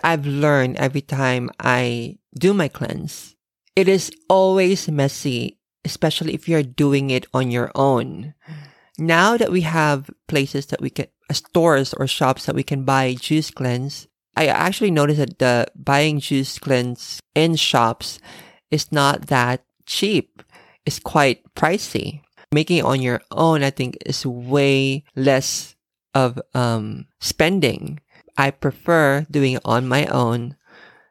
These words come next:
And I can also experiment. And it's, it's so much fun to do juicing, because you will also learn which fruits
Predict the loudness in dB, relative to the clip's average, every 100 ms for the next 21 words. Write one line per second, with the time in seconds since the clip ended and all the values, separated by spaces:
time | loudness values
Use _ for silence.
0 | _ -2 0 -2 -2 -2 0 0 0 -4
1 | -6 -2 2 2 2 2 0 -2 -2 0
2 | 0 -4 -4 -4 -2 0 0 2 0 0
3 | 2 2 0 -6 0 2 2 0 _ -10
4 | -2 -2 0 -2 -2 -2 0 -2 -4 -16
5 | -16 -6 0 2 4 4 2 2 0 0
6 | 0 0 0 -2 -6 -10 _ _ 0 2
7 | 2 -2 -4 2 4 4 2 -2 -10 -10